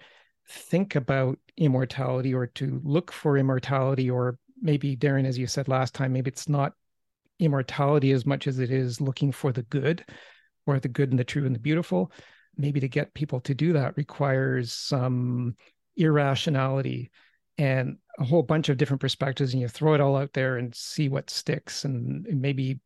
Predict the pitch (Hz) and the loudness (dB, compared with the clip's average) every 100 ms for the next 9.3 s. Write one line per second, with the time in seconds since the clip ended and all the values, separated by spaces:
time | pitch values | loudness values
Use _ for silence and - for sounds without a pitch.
0 | _ - - - 165 - - 143 147 127 | _ -16 -14 -6 -6 -4 0 2 4 0
1 | - 131 131 131 127 123 - - _ - | 0 0 2 4 2 0 -8 -20 _ -2
2 | 151 147 147 139 135 131 135 - - 147 | 0 4 4 2 0 -2 -2 -8 -2 2
3 | 131 127 160 139 131 131 131 123 123 131 | 2 0 0 0 2 2 2 2 2 0
4 | 131 143 156 127 131 131 - 139 139 139 | 0 -2 -2 -2 -4 -6 -4 -2 2 2
5 | 135 131 135 127 131 - - _ - 160 | 4 2 2 -2 -2 -14 -20 _ -2 2
6 | 143 127 139 131 147 139 - 156 143 131 | 2 2 -2 2 2 0 -2 -4 -2 -2
7 | 127 131 - 143 135 135 131 - - 127 | -4 -6 -4 0 2 2 0 -4 -6 0
8 | 139 139 120 120 131 123 120 - 123 120 | 2 2 0 0 -2 -4 -4 -2 0 0
9 | 120 117 131 | -2 -2 -6